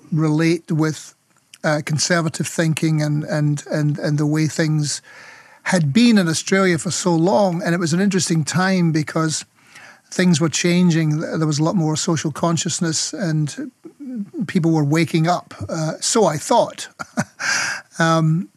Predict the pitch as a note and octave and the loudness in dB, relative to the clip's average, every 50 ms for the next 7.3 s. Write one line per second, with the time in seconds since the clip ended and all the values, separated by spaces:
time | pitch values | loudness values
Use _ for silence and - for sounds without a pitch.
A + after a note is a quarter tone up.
0 | _ _ _ _ _ _ _ _ _ _ _ _ _ _ _ - _ - F#3+ F3 | _ _ _ _ _ _ _ _ _ _ _ _ _ _ _ -20 _ 2 4 4
1 | F3 D#3+ F3 F3 F3 F3 E3+ F3 F#3 F#3+ - - F3 - - F3+ E3 D#3+ E3 B2+ | 4 6 6 6 6 6 6 4 4 2 0 0 -4 -2 0 0 -2 0 -2 0
2 | - E3+ D#3 E3 D#3+ D#3 D3+ D#3 D#3+ D#3+ - - D#3+ C#3+ - - F3 D#3+ D#3 D3 | 0 0 0 2 0 0 2 2 0 0 0 0 -2 -2 0 0 0 0 0 -2
3 | C#3+ - - - E3+ F3 F3+ F3+ E3 D#3+ D#3 D3+ - - - E3 D#3+ D#3 D3+ D3+ | -2 -4 -2 0 0 2 2 2 2 0 0 -2 -4 -2 -2 0 0 2 0 0
4 | D3+ D#3+ D#3+ D3+ D#3 D3 C#3+ F3 F3+ F3+ G3+ F#3 D#3 - E3 D#3 C3+ - D#3+ E3 | 0 0 0 0 -2 0 2 2 2 4 2 2 0 0 -2 -4 -2 -2 -2 0
5 | D#3 D#3+ G3 A#3 G#3 A3 F#3 C#3 D3+ D3 C#3+ D3 D3 - F#3+ D3+ - - D3 B2+ | 2 4 4 4 4 2 2 0 0 -2 0 -2 -2 -2 -4 -4 -4 -6 -2 -2
6 | D#3+ D3 - - D#3+ D3 D3 C#3 D3+ D#3+ D#3 D#3 D3 - D#3+ D3+ D3+ E3 F3 D#3+ | -2 -2 -2 -4 -4 -4 -4 -2 -2 0 0 -2 -2 -2 -2 -2 0 -2 -4 -4
7 | D3 D3 D3+ D3+ D#3 A3+ | -4 -2 -2 -4 -4 -6